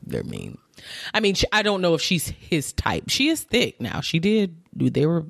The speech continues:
there was a picture of her in a bikini released, and she is thick, but she's like a regular girl. Huh? Speaking of any, uh, people throwing objects on stage again, you know how Lotto had that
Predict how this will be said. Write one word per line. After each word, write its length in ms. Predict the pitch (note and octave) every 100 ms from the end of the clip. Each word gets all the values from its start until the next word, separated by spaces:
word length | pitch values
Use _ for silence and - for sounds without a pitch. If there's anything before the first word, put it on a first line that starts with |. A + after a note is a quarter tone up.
| -
there 200 | C3 C3+
was 100 | D#3
a 40 |
picture 200 | D3 E3 D3+
of 60 |
her 100 | C3+
in 80 | A#2
a 40 |
bikini 520 | A2+ - - G2 D#2 C#2+
released, 580 | C#2+ B1+ - - - -
and 160 | -
she 140 | - -
is 180 | - -
thick, 260 | - - -
but 140 | - - - - - - - - - -
she's 160 | -
like 120 | - -
a 40 |
regular 300 | - - -
girl. 220 | - - -
Huh? 100 | - - - - - - - - - - _ -
Speaking 440 | - G#3+ F#3+ G#3
of 460 | E3+ D3 D3 C#3+ C#3+
any, 500 | - D#3 D3+ D3 C#3 - - - -
uh, 80 | - -
people 240 | - C#3+
throwing 320 | C#3 C#3 C3 A#2
objects 480 | B2+ B2+ - -
on 140 | - C3+
stage 280 | - B2+ D3
again, 500 | D#3+ D3+ D3 E2+ C#3 - _ _ _ _ _ _ _ - -
you 100 | D3+
know 80 | D3
how 120 | C#3+ C3+
Lotto 340 | C3+ C3+ C3+
had 200 | C#3+ C3+
that 340 | C3+ B2+ A2+